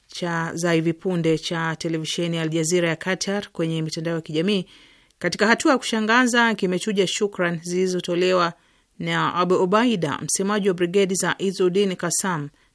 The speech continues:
tawi la kijeshi la harakati ya mapambano ya Kiislamu ya Palestina, Hamas, kwa Iran na Yemen.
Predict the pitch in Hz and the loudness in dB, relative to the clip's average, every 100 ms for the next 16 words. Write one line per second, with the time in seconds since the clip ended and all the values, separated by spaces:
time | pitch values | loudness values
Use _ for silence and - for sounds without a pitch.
0 | - 208 196 175 165 170 180 165 180 170 | -10 -2 0 0 -2 0 0 0 -4 -4
1 | 165 180 165 165 160 156 165 165 156 - | -6 -6 -6 -6 -8 -6 -6 -4 -6 -6
2 | - 180 165 156 160 156 - 165 147 160 | -6 -4 -4 -6 -8 -6 -4 -4 -6 -6
3 | 170 160 - - _ _ _ - 160 - | -4 -2 -4 -8 _ _ _ -6 -4 -2
4 | 170 160 147 151 147 _ _ _ _ - | -4 -4 -4 -6 -10 _ _ _ _ -10
5 | 156 135 117 - - - 170 170 202 185 | -6 -4 -6 -8 -20 -20 -8 2 2 4
6 | 139 | 0